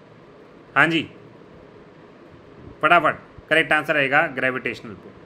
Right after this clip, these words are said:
बहुत बढ़िया, एक हाउ का बी, तन्वी B, बहुत बढ़िया, दो तीन बच्चे। अच्छा, उसके बाद आकांक्षा, very good यार। Correct answer हम लोगों को क्या रहने वाला है? B रहने वाला है, याद रख लेंगे Tides के लिए।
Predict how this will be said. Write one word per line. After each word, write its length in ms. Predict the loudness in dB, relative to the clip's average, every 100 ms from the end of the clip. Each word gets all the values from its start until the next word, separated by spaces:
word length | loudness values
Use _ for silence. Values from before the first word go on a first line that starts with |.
| -20 -20 -20 -20 -20 -20 -16 0
बहुत 220 | 2 2
बढ़िया, 360 | 0 -4 -6 -10 -16 -8
एक 280 | -4 -4 -4
हाउ 200 | -2 -2
का 100 | -2
बी, 440 | -4 -2 -2 -2 -6 -6
तन्वी 300 | -6 -4 -8
B, 300 | -4 -4 -4
बहुत 280 | -4 -4 -4
बढ़िया, 280 | -4 -8 -10
दो 160 | -10 -8
तीन 160 | -8
बच्चे। 200 | -10 -10
अच्छा, 220 | -12 -12 -10
उसके 140 | -8
बाद 120 | -6
आकांक्षा, 380 | -4 -6 -6 -4
very 180 | -2 -2
good 120 | -6
यार। 120 | -10 -14 -20 -20 -6 0
Correct 240 | 2 2
answer 240 | 0 0
हम 120 | -6 -4
लोगों 200 | -6 -6
को 80 |
क्या 140 | 0 0
रहने 200 | 0 -2
वाला 180 | -2 -2
है? 100 | -4
B 140 | -4
रहने 200 | -4 -2
वाला 200 | -2 -2
है, 80 | 0
याद 180 | -2 -2
रख 140 | -4
लेंगे 240 | -8 -12 -14 -18 -20 -20 -20 -20 0
Tides 300 | 2 2 -2
के 120 | -8
लिए। 200 | -8 -10